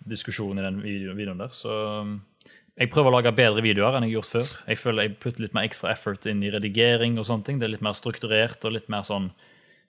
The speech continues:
eh, delt opp i kapitler og sånne ting.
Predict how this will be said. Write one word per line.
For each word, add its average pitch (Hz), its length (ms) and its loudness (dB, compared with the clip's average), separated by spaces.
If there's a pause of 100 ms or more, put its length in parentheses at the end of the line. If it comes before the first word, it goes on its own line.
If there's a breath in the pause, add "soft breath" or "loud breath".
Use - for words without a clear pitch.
eh, 98 300 -6 (840)
delt 117 260 0
opp 104 120 -6
i 104 40 -4
kapitler 110 520 -2
og 110 80 -2
sånne 113 180 -2
ting. 156 220 0